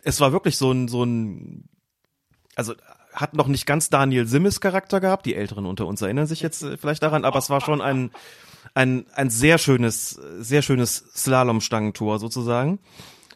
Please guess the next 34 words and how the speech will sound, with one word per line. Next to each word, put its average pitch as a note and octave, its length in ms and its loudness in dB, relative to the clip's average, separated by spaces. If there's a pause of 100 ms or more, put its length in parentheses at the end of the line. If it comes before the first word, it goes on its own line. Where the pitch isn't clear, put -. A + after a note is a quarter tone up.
(300)
Ähm, C#3 320 -16 (300)
das C3 140 2
Problem C#3+ 300 4
war, G#3 80 8
und F3 60 6
dann D#3 100 4
kommen E3+ 180 6
wir E3 40 8
jetzt D3 140 2
wieder D3 160 4
auf B2+ 60 0
das C3 140 -2
Thema B2 240 2
Handspiel C#3+ 300 0
zu - 120 -8
sprechen. A#3+ 380 -10 (1700)
Offensivhandspiel, D#3 960 0 (440)
dieser C#3 440 2
besagte D3+ 680 2 (720)
Javairo A#2+ 560 2
oder A#2+ 180 2
Javairo B2 500 0
Dilrosun D#3 600 2
hatte D3+ 200 0
diesen C3+ 220 -2
Ball A2 140 4
nämlich D3 180 2
aus C#3 100 0
einem C3+ 120 2
Zweikampf F3+ 440 2
bekommen C3+ 280 0
zwischen C#3 240 -4
seinem B2+ 240 2
Mitspieler C#3+ 500 0